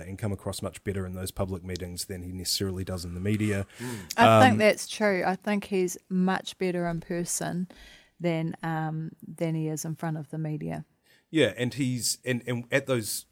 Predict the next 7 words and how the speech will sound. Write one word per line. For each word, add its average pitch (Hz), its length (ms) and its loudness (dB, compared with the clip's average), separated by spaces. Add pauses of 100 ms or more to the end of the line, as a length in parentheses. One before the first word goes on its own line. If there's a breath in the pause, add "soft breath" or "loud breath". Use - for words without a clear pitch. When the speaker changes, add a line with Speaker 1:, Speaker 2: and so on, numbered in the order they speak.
(320)
Speaker 1:
town 104 300 -4
halls, 101 380 -10
you 107 80 -10
get 110 160 -2
asked 101 320 -4
about 95 220 -6
everything. 123 580 -4